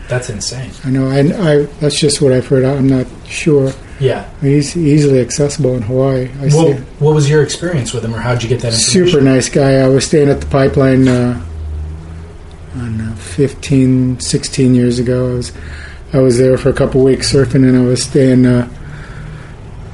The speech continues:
Speaker 2: at Martinson's house, Mark Martinson's, and he had a friend who was staying next door to me, so he was there visiting, and, uh, we were making small talk, maybe sixteen, seventeen years ago.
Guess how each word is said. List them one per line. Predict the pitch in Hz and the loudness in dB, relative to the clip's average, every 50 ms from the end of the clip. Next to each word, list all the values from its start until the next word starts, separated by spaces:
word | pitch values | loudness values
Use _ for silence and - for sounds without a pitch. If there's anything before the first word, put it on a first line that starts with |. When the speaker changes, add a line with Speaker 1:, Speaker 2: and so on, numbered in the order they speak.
| - - | -6 -2
Speaker 2:
at | 156 143 131 127 - | 0 0 0 2 2
Martinson's | 147 147 175 202 190 151 - 156 139 123 - | 2 4 4 4 2 2 4 2 2 2 2
house, | 135 135 143 113 - - | 0 0 -2 -4 -4 -2
Mark | 156 151 147 135 - | 2 2 2 2 2
Martinson's, | 156 160 160 175 151 135 - 143 135 131 - - - - - - - - - | 2 2 2 2 0 0 -2 -2 -2 -2 -4 -8 -14 -16 -16 -18 -18 -6 -2
and | - 143 139 135 135 135 135 135 131 - - - - - - - | 0 2 4 4 4 4 4 4 2 -2 -8 -14 -16 -16 -16 -14
he | - - 185 196 | -2 0 2 4
had | 202 185 170 | 4 4 4
a | 156 | 2
friend | - - - 156 147 147 147 151 147 143 | 2 2 2 2 4 4 4 4 4 2
who | - 151 143 139 | 2 2 4 4
was | 139 139 127 - | 4 2 2 0
staying | - 156 139 139 135 135 | 2 2 4 6 6 6
next | 135 135 127 - - - | 4 4 2 -2 -2 2
door | 170 165 165 160 | 4 4 4 4
to | 147 | 4
me, | 131 127 135 139 - - - - - - - - | 4 4 2 0 -2 -10 -16 -18 -18 -18 -18 -14
so | - - 180 160 | -2 0 2 4
he | 165 156 | 4 4
was | 151 143 131 | 4 4 2
there | 139 139 135 | 2 2 4
visiting, | 127 131 135 139 135 139 123 131 135 131 131 | 4 4 4 4 4 4 4 4 4 4 4
and, | 127 127 127 127 127 127 | 4 4 4 4 4 4
uh, | 127 127 123 | 4 2 2
we | 123 131 135 | 2 2 4
were | 131 127 | 4 4
making | 131 131 131 151 131 | 4 2 2 0 -4
small | - - 143 131 131 127 | -2 0 2 2 2 0
talk, | - 139 131 127 127 - | 0 -2 -4 -4 -2 0
maybe | 214 240 254 233 208 | 2 4 4 4 2
sixteen, | - - - 143 - - - 147 127 123 | 2 0 -2 -4 -4 -4 -2 0 0 0
seventeen | - - 127 123 123 - 143 135 135 | 0 -2 -2 -2 -2 -2 -2 0 0
years | 127 127 123 117 143 | 0 0 -2 -4 -6
ago. | 139 135 139 | -8 -8 -10